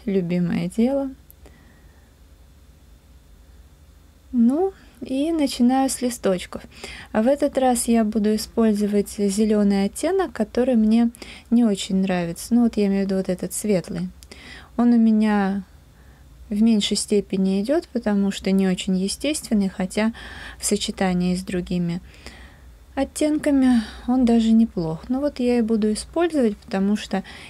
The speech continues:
и любимые цвета здесь подходят к концу, и будет хорошо, чтоб как-то эту палитру, э,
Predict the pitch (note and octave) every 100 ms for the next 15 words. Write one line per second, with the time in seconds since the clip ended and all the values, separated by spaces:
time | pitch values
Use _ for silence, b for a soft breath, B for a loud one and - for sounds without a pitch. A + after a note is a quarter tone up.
0 | B G3+ G3+ G3+ G#3+ F#3+ F#3 G#3+ - -
1 | C#4 C#4+ C4+ C4+ C4 - B3 - B3+ B3
2 | - A#3+ A#3+ - A3+ G#3+ C4+ - A#3 A3
3 | G#3+ C4+ C#4 G#3 - - A3+ - G#3 G#3
4 | - G3 G#3 A#3+ A3 G#3 B B B B
5 | B - G3 G3